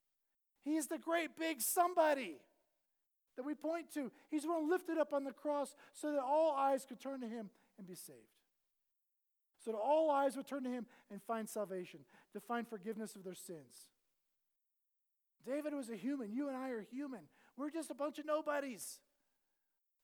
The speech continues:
trying to tell everybody about the great big somebody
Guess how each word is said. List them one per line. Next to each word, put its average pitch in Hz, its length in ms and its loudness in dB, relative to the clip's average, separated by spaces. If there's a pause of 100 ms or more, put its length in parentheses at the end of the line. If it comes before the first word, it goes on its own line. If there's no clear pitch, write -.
trying 302 160 -4
to 302 60 0
tell 294 240 4 (100)
everybody 285 640 2 (240)
about 262 160 -2
the - 60 -14
great 226 300 0
big 214 140 -6
somebody 165 500 -8